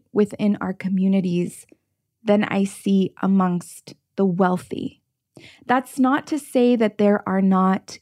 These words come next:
greedy people in wealthy communities. By no means.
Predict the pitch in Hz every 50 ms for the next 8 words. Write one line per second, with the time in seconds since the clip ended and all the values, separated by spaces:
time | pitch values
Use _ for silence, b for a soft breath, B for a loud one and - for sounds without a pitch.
0 | - 202 175 - 202 196 214 247 254 262 254 247 247 240 - - 208 190 190 -
1 | 196 196 196 190 - - 202 190 190 185 175 190 180 180 180 - - 196 185 175
2 | - - 190 175 175 175 180 175 170 - - - 62 - - - - b b b
3 | b b b b _ _ _ 233 220 226 220 220 220 220 220 226 220 208 196 185
4 | 180 175 - - - - - -